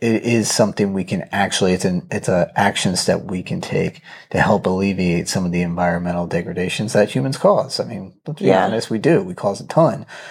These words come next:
Speaker 1: Um, so, but this is an actual thing that we can do to actually, and, and I think that's people are so worried about environmental degradation. They
Speaker 2: Yep.
Speaker 1: think there's nothing we can do. There's so, it's such a losing battle. Well,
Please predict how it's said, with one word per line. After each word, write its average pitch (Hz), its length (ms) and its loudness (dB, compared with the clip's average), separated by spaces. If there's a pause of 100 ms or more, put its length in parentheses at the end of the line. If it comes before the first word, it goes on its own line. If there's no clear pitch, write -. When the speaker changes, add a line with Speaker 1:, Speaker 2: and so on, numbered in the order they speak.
(180)
Speaker 1:
Um, 101 320 2
so, 92 400 4
but 92 400 -2
this 107 220 0
is 98 160 0 (100)
an 104 260 -4
actual 98 540 0
thing 92 300 0
that 87 120 0
we 87 120 -4
can 90 240 -4
do 95 420 2 (380)
to 101 200 2
actually, 92 720 0 (120)
and, 98 260 -4
and 98 100 -6
I 92 100 2
think 98 180 0
that's 98 140 0
people 92 520 0 (300)
are 104 100 2
so 95 240 4
worried 98 480 4
about 87 460 -2
environmental 90 600 -2
degradation. 90 720 -4
They 180 140 6
Speaker 2:
Yep. 190 160 6
Speaker 1:
think - 80 -16
there's 98 240 -2
nothing 98 260 0
we 90 80 -2
can 87 220 -6
do. 90 320 2
There's 85 160 -6
so, 101 160 2
it's - 180 -2
such - 400 0
a 92 80 0
losing 92 400 -2
battle. 95 400 0
Well, 131 360 2